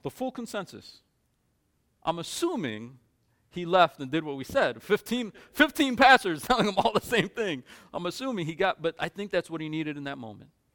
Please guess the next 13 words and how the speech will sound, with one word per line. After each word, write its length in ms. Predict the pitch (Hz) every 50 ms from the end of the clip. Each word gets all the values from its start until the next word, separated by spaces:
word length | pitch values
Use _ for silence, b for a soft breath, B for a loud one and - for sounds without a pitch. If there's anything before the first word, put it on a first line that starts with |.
| _ _ _ _ _ _ _ _ _
right? 260 | 110 107 110 120 - b b b b b b b b b b
So 160 | - - 120
pastors 920 | - _ - 185 190 208 220 - - - 127 117 123 151 175 - - - - _ _ _ _ _ _ _ _
should 280 | - - - 156 127
not 240 | 135 147 160 170 -
be 160 | - 175 165
lone 280 | 151 135 139 147 160 165
rangers 720 | 156 151 151 151 135 135 151 160 170 160 - - - _ _ _ _ _ _ _ _ _ _ _ _ _ _ _ _ _ _ _ _
because 340 | 135 127 - - 165 165 147
I 80 | 135
don't 160 | 131 143 156
have 240 | 156 151 147 143 131
a, 140 | 143 139 135